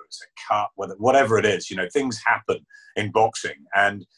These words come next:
you don't know unless you're in the heat of the battle. You know, Roberto Duran and no mask. You know, I, I remember Andrew Golota, I think it was against Michael Grant, and he was winning the fight, and he just walked to his corner and said, "No more," you know. And I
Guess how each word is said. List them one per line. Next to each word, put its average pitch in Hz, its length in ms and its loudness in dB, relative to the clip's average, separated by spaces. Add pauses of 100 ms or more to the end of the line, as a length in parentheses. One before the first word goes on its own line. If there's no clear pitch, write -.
(340)
you 147 140 -8
don't 160 260 2
know 165 300 2
unless 110 260 -14
you're 127 120 -14
in 123 60 -16
the 117 80 -10
heat 135 180 -8
of 120 80 -10
the 117 80 -8
battle. 139 320 -2
You 101 100 -16
know, 104 100 -6
Roberto 120 480 -4
Duran 120 460 -4
and 120 160 -14 (100)
no 123 240 -2
mask. 120 520 -8
You 110 80 -14
know, 104 60 -8 (140)
I, 104 100 -2
I 90 180 -18
remember 110 340 -6
Andrew 117 340 -4
Golota, 110 480 -4 (160)
I 101 60 -4
think 113 160 -6 (300)
it - 20 -6
was 117 140 -8
against 113 280 -6
Michael 110 380 -6
Grant, 98 580 0
and 110 160 -6
he 117 120 -10
was 107 120 -12
winning 120 280 -2
the 98 80 -10
fight, 110 260 0
and 123 80 -12
he 127 80 -12
just 123 240 -12
walked 139 200 -10
to 131 100 -8
his 127 100 -8
corner 139 320 -6 (100)
and 135 120 -12
said, 147 240 -6
"No 156 220 2
more," 170 260 2
you 98 180 -14
know. 139 140 0 (340)
And 143 80 2
I 156 60 2